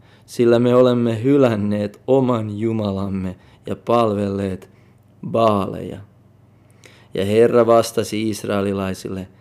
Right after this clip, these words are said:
"Eivätkö egyptiläiset, amorilaiset, ammonilaiset, filistealaiset, siidonilaiset,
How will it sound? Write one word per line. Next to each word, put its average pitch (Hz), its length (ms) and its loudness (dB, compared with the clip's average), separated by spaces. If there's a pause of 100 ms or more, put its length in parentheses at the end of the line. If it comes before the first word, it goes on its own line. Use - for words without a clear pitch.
(480)
"Eivätkö 143 640 8
egyptiläiset, 113 960 0
amorilaiset, 113 1080 0
ammonilaiset, 104 1040 -2
filistealaiset, 120 1200 0
siidonilaiset, 123 1200 -2